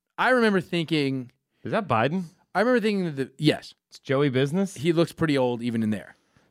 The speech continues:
Speaker 2: Joey
Speaker 1: Um,
Speaker 2: Business and Obama are sitting down between a cop and the guy from Harvard?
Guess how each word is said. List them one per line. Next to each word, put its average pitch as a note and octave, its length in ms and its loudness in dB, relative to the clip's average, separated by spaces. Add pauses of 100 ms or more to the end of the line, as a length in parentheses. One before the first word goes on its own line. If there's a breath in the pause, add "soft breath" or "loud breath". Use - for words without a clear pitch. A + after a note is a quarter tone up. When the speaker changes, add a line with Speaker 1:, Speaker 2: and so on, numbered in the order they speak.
(120)
Speaker 2:
Joey D3+ 200 2
Speaker 1:
Um, B2 60 0
Speaker 2:
Business F#3+ 340 0
and E3+ 100 0
Obama C#3+ 340 2
are A#2+ 140 0
sitting B2+ 300 -2
down A#2+ 240 2
between A#2 280 0
a A2+ 60 0
cop B2+ 400 -2
and A2+ 100 -4
the A2 60 -4
guy A2+ 220 4
from A2 160 -8
Harvard? C3 400 0